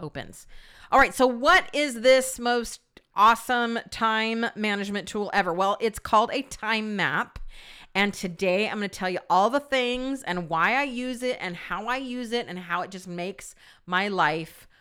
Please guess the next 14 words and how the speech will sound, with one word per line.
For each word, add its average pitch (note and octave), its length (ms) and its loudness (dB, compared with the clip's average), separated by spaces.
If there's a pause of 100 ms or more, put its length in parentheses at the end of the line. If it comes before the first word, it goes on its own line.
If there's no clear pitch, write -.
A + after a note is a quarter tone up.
(220)
work. F3 800 -4 (200)
All F3+ 100 2
right, D3+ 180 -2
so A#3+ 120 2
you're A#3 160 -4
probably D#4+ 440 2
wondering, C#4 880 -2 (400)
what A3+ 560 4
is A#3+ 220 0
a C#4 60 -2
time G#3 440 -4
map? E3+ 460 0 (500)
And A3 280 0
so B3 640 2